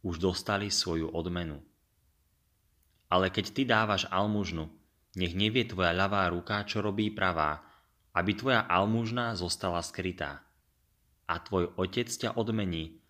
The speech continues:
lebo on vidí aj v skrytosti. A keď sa modlíte,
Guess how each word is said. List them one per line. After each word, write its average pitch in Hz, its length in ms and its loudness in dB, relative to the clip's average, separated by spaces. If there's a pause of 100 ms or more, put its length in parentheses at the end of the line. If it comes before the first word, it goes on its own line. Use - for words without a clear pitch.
(240)
lebo 85 280 0
on 87 240 -2
vidí 95 560 -4
aj 92 160 -2
v - 80 -2
skrytosti. - 640 -6 (1500)
A - 80 -2
keď - 240 -2
sa 117 80 2
modlíte, 117 600 2